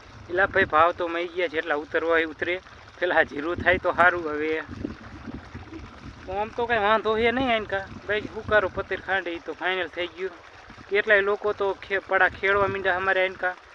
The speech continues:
અને અમારે કેવો બનાવ બને ખબર છે? એક દી જીરું નીંદવા જ્યાં હોય દાડિયા લઈને, મજૂર લઈને,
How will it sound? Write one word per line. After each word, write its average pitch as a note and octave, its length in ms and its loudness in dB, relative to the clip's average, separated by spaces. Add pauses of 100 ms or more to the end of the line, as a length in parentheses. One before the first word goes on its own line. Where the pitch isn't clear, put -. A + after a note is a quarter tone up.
(260)
અને D#3+ 260 -4
અમારે G3+ 280 2
કેવો A#3 220 -2
બનાવ A3 260 2
બને G3+ 200 -2
ખબર G#3+ 320 0
છે? G#3+ 80 -10 (840)
એક G#3+ 160 2 (100)
દી A3 220 -4
જીરું G3+ 300 -4
નીંદવા G#3+ 320 4
જ્યાં A3 260 2
હોય G#3 100 4
દાડિયા F#3 360 6
લઈને, E3+ 340 0
મજૂર E3+ 340 -4
લઈને, E3 260 0